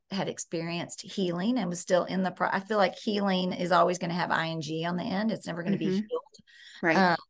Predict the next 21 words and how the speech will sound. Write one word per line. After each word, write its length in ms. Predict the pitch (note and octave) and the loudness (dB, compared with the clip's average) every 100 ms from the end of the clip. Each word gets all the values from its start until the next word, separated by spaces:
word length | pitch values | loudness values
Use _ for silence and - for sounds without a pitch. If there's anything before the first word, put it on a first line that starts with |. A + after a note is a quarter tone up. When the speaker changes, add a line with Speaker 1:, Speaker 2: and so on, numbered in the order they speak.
| _ | _
Speaker 1:
when 160 | - E3+ | -6 -6
it 160 | - - | -6 -4
comes 280 | F3+ F3+ | 0 2
to 140 | - F3+ | 4 4
this 340 | - F3 - - | 4 2 0 0
type 280 | A3 F#3 F#3 | -2 0 0
of 100 | F3+ | -2
scenario. 720 | - F3 E3+ F3 F3+ F#3 A#3+ - - - - | 0 0 0 0 2 2 2 -4 -18 -20 -2
Um, 420 | F#3+ F3+ D#3+ D#3+ E3 | 4 4 4 4 4
but 160 | F3+ | 4
when 120 | F3 | 4
I 120 | F3 F#3 | 2 2
knew 240 | F3 F#3+ | 2 4
I 180 | E3+ F3 | 4 2
had 220 | G3+ G3+ - | -2 -6 -10
experienced 640 | F3+ - - - F#3 F#3+ | -10 -10 -8 -4 -2 -2
enough 260 | F#3+ F3 E3+ | -2 -4 -6
healing 440 | - G#3 G3+ F3+ | -8 -6 -4 -4
that 100 | F3+ | -2
I 80 | E3 | -4
could 540 | D#3+ F#3 D#3 D#3+ A#3 | -4 -2 0 0 -4